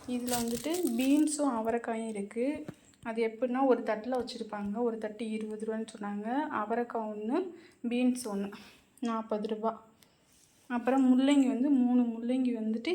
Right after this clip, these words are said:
இருபது ரூபா. இந்த பீக்கங்காய் வந்து அரை கிலோ வந்துட்டு முப்பது ரூபா.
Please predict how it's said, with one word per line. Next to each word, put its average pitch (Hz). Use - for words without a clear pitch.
இருபது 214
ரூபா. 208
இந்த 233
பீக்கங்காய் 233
வந்து 220
அரை 220
கிலோ 247
வந்துட்டு 220
முப்பது 220
ரூபா. 214